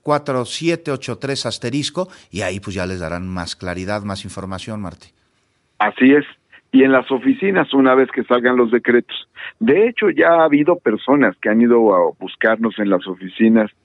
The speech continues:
Speaker 2: de fobiste o de prestaciones sociales en algunos lugares del país, y se les ha dicho, "Está muy bien, solo, eh, permítanos que salga publicado el decreto en el Diario Oficial de la Federación". Entonces, ya una vez que se publique el decreto, se procederá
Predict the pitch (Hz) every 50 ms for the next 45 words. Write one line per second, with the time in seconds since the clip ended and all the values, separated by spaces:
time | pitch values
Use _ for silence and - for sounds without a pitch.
0 | _ _ _ _ _ _ _ _ - 104 107 101 - 107 104 101 110 113 120 127
1 | - - _ - 117 107 98 92 92 85 - 90 85 - - 85 78 - 98 104
2 | 110 104 104 117 107 - 123 120 113 110 113 120 117 - 107 95 92 87 85 90
3 | 104 107 107 98 98 101 98 104 107 107 101 104 104 104 - 113 117 117 110 -
4 | _ _ _ _ _ - - - - _ _ - 117 117 110 101 - - 113 113
5 | 110 101 - 120 123 127 131 131 - - 135 143 - - _ _ _ _ _ _
6 | _ _ _ _ _ _ _ _ _ _ _ _ _ - 95 - - 101 104 110
7 | 120 123 127 139 143 156 170 - - _ _ _ _ _ _ _ _ - - 113
8 | 117 117 117 117 113 110 107 - _ - - 95 98 95 92 92 - - 98 95
9 | 107 113 107 - 117 107 101 90 - - 95 - - 104 104 107 104 107 104 95
10 | - - 95 92 92 90 - - 101 101 101 104 104 107 - - 104 101 101 -
11 | - 120 - _ _ - - - - _ - - 110 101 95 92 90 90 87 95
12 | 95 95 92 98 101 95 - 104 95 - 113 113 110 117 117 123 117 - 139 143
13 | 147 151 147 - 208 196 87 - - - 143 143 151 147 147 147 147 139 135 139
14 | 135 - - - 123 110 - 113 113 120 123 123 - 120 107 98 95 - 113 117
15 | 120 - 139 117 104 101 _ - 95 - - - 90 87 90 95 107 117 131